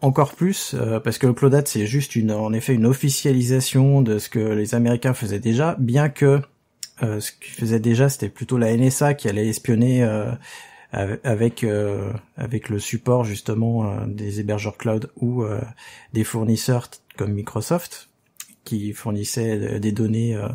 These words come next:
euh, qui étaient scannées depuis les operating systems, donc des systèmes d'exploitation. Mais, euh, là, avec le Cloud Act, ça s'est étendu, c'est-à-dire qu'en fait, euh, il y a plus que la, il y a pas que la N S A, il y a aussi, euh,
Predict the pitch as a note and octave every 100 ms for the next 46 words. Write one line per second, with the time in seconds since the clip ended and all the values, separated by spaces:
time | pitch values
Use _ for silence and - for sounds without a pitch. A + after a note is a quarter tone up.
0 | - G#2 G2+ - G#2+ A2 A2 A#2+ A2 A#2+
1 | G#2+ - B2 A2+ G#2+ G#2 G#2 G2+ A2+ A2+
2 | A#2+ G#2 G#2 G#2 B2 - A2 - D#3 D#3+
3 | A2 G#2 G2+ G#2 - - G2+ G#2 A2 G#2
4 | A2 E3 - _ _ _ - - - -
5 | A#2 C#3+ - - C3 A#2 A#2 A2+ A2+ B2
6 | D#3+ B2+ B2 A#2 B2 B2 D#3+ - B2 -
7 | C3+ C#3 C3+ D3 D3 C#3 A#2 A#2 - A#2+
8 | D3 D3 A#2 A2 G#2+ - - D3+ C#3+ A#2+
9 | A#2 A#2 A2 A2+ C#3+ - - C3 A#2 C3
10 | C3+ C#3+ A2+ G#2+ - C#3+ C#3+ A#2